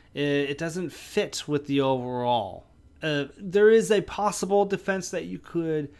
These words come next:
make of it, which I can go into detail in spoilers, but I, I'm just not sure I'm convinced of it. Uh, then there's, there's one other thing that has to do with the end, where it, it is a little over the top. It does seem to be unnecessary.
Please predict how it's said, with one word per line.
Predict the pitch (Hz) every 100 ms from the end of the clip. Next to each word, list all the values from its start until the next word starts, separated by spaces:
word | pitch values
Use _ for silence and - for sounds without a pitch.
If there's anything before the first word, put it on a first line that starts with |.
| - -
make | 143 175 220
of | 240 220
it, | 233
which | 175 -
I | 143
can | 143 139 135
go | 131 135
into | 131 120
detail | 131 131 131 131 131
in | 123
spoilers, | - - 202 226 220 208 196 - - - - - 165
but |
I, | 170 190 175
I'm | 175 175
just | 180 196
not | 196 180 147
sure | - 190 175
I'm | 156
convinced | 139 127 117 156 143 -
of | 87 78
it. | 67 - -
Uh, | 143 143 139
then | 156 214 226
there's, | 220 214 -
there's | 208 196
one | 220 262
other | 240 214
thing | 202 190 180
that | 151
has | 151 -
to |
do | 139 135
with | 127
the | 123 127
end, | 170 165 160
where | 135 127 120 - - - - -
it, | 147 156 160 156 156
it | 160
is | 160 147 - - 101
a | 135
little | 147 156 151 143
over | 135 127
the | 120
top. | - 131 123 123
It | 113
does | 123
seem | - 127 117 113
to | - -
be | 113 110 110 107 107 - - _ _
unnecessary. | 135 135 - - - 185 165 156 151